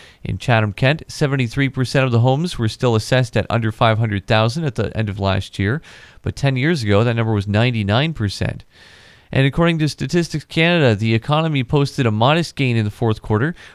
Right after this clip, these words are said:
resisting fears we're in a recession. That's despite high interest rates. The economy grew one percent last year as exports boosted the economy in the last three months. The Leafs bounced back from a loss against Vegas with a four two win over the Coyotes last night.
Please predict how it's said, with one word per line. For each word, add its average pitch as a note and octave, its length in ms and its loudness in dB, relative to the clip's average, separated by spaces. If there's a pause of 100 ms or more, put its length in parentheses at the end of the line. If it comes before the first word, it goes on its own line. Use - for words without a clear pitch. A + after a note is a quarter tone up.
resisting D3+ 420 -2
fears C#3+ 400 0
we're A#2+ 140 0
in A#2+ 80 0
a A#2+ 40 0
recession. A2+ 600 0 (260)
That's - 200 -2
despite A2 500 0
high G#2+ 220 2
interest A2 440 -2
rates. - 380 -8 (340)
The F#2 160 -2
economy G#2+ 420 0
grew A2+ 240 2
one A#2 200 2
percent A2+ 400 -2
last G2+ 360 0
year G#2 200 0 (260)
as G#2 160 -2
exports A2+ 480 -2
boosted A2 380 -4
the G2 100 -2
economy F#2+ 380 0
in F#2 80 -2
the F#2 80 -2
last F#2+ 380 -2
three G#2 240 -4
months. - 440 -6 (880)
The A2+ 120 -2
Leafs D3 260 0
bounced C#3+ 300 0
back D3 200 2
from C3+ 120 -6
a B2 40 -2
loss C3+ 280 0
against B2 260 -2
Vegas C3 420 2
with B2 80 -2
a A2+ 60 -2
four C3 240 0
two - 180 -2
win C3 160 2
over B2 120 2
the G#2+ 40 0
Coyotes A#2+ 480 0
last B2 320 0
night. D3+ 240 0